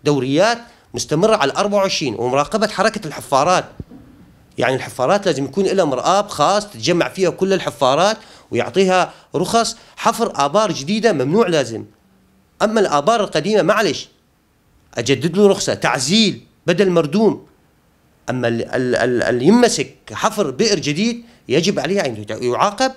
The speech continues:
ويردم البئر، إنه هذا ش-، يشكل خطر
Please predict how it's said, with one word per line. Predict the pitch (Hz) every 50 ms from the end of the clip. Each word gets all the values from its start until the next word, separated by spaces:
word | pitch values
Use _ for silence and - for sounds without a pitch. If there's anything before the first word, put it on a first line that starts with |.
| - -
ويردم | 117 131 147 170 202 233 196 175 175 160
البئر، | 139 135 139 208 220 190 131 - - - _ _ _ _ _ _ _ _ _ _ _ _ _ _ _ -
إنه | 110 113 113 113
هذا | 160 208 226 214 190 -
ش-، | - - -
يشكل | - 120 123 - - 208 208 220 180
خطر | 156 - 226 233 247 254 214 139 -